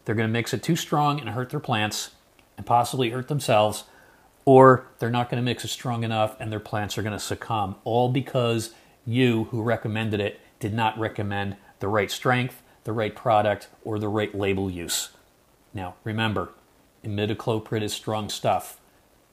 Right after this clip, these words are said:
For non-edibles, it's two point nine percent strength, even in the concentrated form you mix with water.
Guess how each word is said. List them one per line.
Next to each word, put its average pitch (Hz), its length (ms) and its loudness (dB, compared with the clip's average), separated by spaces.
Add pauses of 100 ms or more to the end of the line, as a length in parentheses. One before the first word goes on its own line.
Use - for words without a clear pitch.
(280)
For 110 120 -8
non-edibles, 113 1000 0
it's - 140 -8
two 120 200 -4
point 120 300 -6
nine 120 240 -4
percent 113 540 -6 (260)
strength, - 580 -8
even 120 300 -2
in 107 100 -4
the 104 60 -6
concentrated 104 720 -4
form 104 300 -4
you 101 80 -4
mix 98 260 -8
with 98 80 -8
water. 101 400 -2